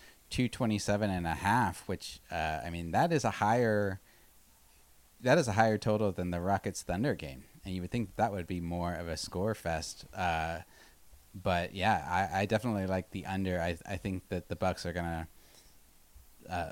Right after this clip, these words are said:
up the defensive intensity. I mean, they have to. I mean, Giannis, Giannis can't be embarrassed like that twice in a row for him being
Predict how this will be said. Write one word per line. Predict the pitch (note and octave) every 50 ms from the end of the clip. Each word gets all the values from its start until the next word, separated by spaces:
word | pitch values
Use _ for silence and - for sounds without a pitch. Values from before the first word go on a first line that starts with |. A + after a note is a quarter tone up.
| -
up | A2+ G#2+ - - -
the | - G#2
defensive | F2 - G2 F#2 - F#2 F2+ F2 - E2
intensity. | F2 E2+ E2+ - F2+ F2+ F2 - F#2 E2 E2+ D#2+
I | E2+
mean, | F#2 G2
they | G#2+ A#2
have | A2 G2+ F2+ E2+ -
to. | - F2 D#2+
I | D2+
mean, | D#2+ E2+ F2 F#2+
Giannis, | G#2 G#2+ G2+ G2 F2+ E2+ - - - - - -
Giannis | A2 G#2+ G2+ F#2+ F2+ - -
can't | - F#2+ F2 E2+ E2+ - - G#2+
be | F2+ F2+ E2
embarrassed | D#2 D2+ E2 E2 D#2+ D#2 D2+ - -
like | D2 D#2 D#2+ -
that | D#2+ D#2+ D#2
twice | - - F2 E2+ E2+ - -
in | F2 E2+
a | E2
row | E2+ E2+ E2 E2 E2 -
for | - F2
him | E2+ F#2 F#2 F2 E2
being | E2 F2 E2+ F2